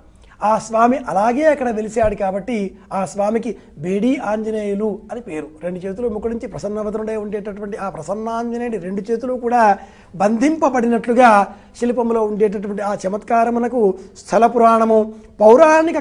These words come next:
కథనము ఇలాగా సంప్రదాయం సూచిస్తుంది. ఈ కథనాలన్నీ కూడా అనేక పురాణములలో, బహుశా పద్మ పురాణంలో అనుకుంటాను, ఇలాంటి కథనములు అనేకములు అనేక పురాణాలలో దృష్టాంతములుగా లభిస్తున్నాయి. ఎందుకున్నాయి అంటే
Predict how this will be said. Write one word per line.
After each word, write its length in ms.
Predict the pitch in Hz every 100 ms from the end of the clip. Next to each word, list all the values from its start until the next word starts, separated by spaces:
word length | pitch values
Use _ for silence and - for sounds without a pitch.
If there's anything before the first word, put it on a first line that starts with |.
| -
కథనము 640 | 214 240 254 262 240 202 - - - -
ఇలాగా 380 | 202 185 180 254 - - -
సంప్రదాయం 440 | 202 175 190 185 226
సూచిస్తుంది. 640 | 196 151 170 - 151 147 - _ _ -
ఈ 100 | 196
కథనాలన్నీ 640 | - 135 180 214 220 226
కూడా 320 | 226 240 226 190 - -
అనేక 280 | 185 220 233 220
పురాణములలో, 640 | 214 220 220 220 220 214 190 - - -
బహుశా 400 | 180 180 185 226
పద్మ 280 | 220 175 208
పురాణంలో 420 | 226 214 226 226
అనుకుంటాను, 580 | 214 208 196 202 202 180 - - 196
ఇలాంటి 400 | 202 220 254 277
కథనములు 420 | 220 214 226 226
అనేకములు 480 | 202 220 220 226 254 254
అనేక 220 | 190 214 202
పురాణాలలో 460 | 190 202 202 196 202
దృష్టాంతములుగా 720 | 175 - 196 196 180 190 185
లభిస్తున్నాయి. 680 | 156 151 180 - 202 196 247 - - _ _ _ _ _ _
ఎందుకున్నాయి 720 | 185 190 247 311 294 262 269
అంటే 240 | - 220